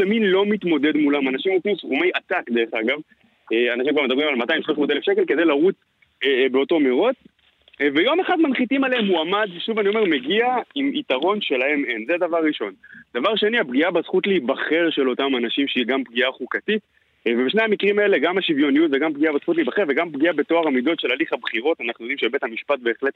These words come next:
מתערב, והתערב בעבר, ואיזשהו עניין אחד אחרון לפני, אה, אה,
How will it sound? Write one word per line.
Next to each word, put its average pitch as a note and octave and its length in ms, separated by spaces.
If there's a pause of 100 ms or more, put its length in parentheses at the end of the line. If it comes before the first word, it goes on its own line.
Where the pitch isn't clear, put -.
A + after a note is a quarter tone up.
(120)
מתערב, B2+ 500 (420)
והתערב B2 520
בעבר, B2 340 (460)
ואיזשהו F3+ 640 (160)
עניין F3 300
אחד F#3+ 200
אחרון G#3 380
לפני, C#4 380 (560)
אה, C3+ 220
אה, C3 80